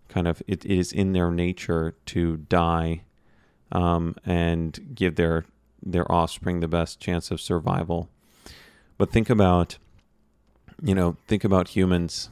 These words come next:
Think about, um, there's actually a saint, uh, Saint Maximilian Kolbe, who was in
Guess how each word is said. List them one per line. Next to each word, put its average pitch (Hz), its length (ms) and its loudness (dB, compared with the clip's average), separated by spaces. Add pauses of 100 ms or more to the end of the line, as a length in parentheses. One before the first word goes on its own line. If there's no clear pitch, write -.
(240)
Think 101 180 -2
about, 90 560 2 (320)
um, 87 400 -2
there's 90 220 -2
actually 87 500 -2 (600)
a - 80 -2
saint, 92 640 -4 (280)
uh, 87 400 0
Saint 90 280 -4
Maximilian 87 680 0
Kolbe, 85 560 -2 (800)
who 87 500 2 (800)
was 92 220 2
in 90 460 2